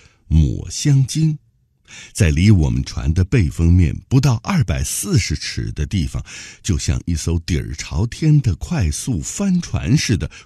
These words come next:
滚动着。它那宽大油亮的黑色脊背在太阳光下面像一面镜子似的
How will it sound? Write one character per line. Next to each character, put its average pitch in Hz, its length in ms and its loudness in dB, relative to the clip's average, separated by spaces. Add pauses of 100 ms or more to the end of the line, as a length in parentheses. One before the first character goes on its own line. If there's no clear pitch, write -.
(100)
滚 67 400 -2
动 98 340 0
着。 - 160 -16 (960)
它 85 140 -2
那 67 200 2 (380)
宽 90 540 4
大 87 280 -4 (180)
油 90 340 6
亮 123 340 4
的 57 100 -8
黑 120 380 0
色 67 300 -4
脊 - 360 -10
背 104 220 0
在 85 220 0
太 135 300 0
阳 71 260 2
光 147 260 2
下 98 260 -6
面 64 160 -2 (320)
像 - 240 0 (120)
一 151 160 6
面 185 240 8
镜 156 440 6
子 65 160 -4
似 71 260 -6
的 62 140 -10